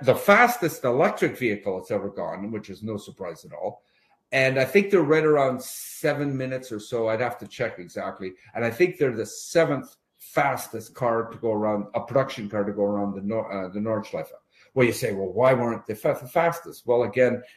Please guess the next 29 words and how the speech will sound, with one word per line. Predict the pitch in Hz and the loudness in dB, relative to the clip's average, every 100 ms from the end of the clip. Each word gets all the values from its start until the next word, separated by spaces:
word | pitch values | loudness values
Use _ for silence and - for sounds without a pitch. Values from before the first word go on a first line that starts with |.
| _ 123 | _ -2
the, | 135 135 - | 0 0 -2
the, | 123 - | -10 -10
the, | 117 - 113 - _ _ _ _ _ 104 - | -10 -12 -16 -20 _ _ _ _ _ -20 -8
they | 120 131 | 2 4
wanted | 147 139 135 | 6 6 4
all | 135 151 185 | 8 8 8
the | |
power, | 196 165 131 139 151 - _ _ _ | 4 4 6 6 2 -8 _ _ _
and | 127 120 | -4 -2
they | 117 | 2
also | 127 151 151 127 | 4 4 4 2
wanted | 123 123 120 | 4 2 0
to | 110 | -6
make | 113 113 | -6 -4
it | 120 - _ _ _ | -6 -10 _ _ _
fairly | - - 156 156 156 131 110 | -20 4 6 8 6 4 0
drivable. | 123 117 117 98 - - - | 2 2 2 -2 -6 -14 -20
So | - 139 127 - 127 | -2 2 2 0 -2
once | 156 208 - | 0 0 -2
you | 156 | -2
take | 175 165 | -2 -2
away | 156 151 156 147 | 0 2 2 2
the | 139 | 0
electronics | 120 110 - - 127 135 165 - | 0 -2 -6 -8 -4 -2 -4 -2
on | 156 151 | -2 -2
it, | 147 | -4
they | 117 | -4
got | 110 127 - 113 107 | -2 -2 -4 -10 -6
amazing, | 104 104 113 123 147 156 123 113 107 | -4 -4 -2 0 2 2 0 -4 -4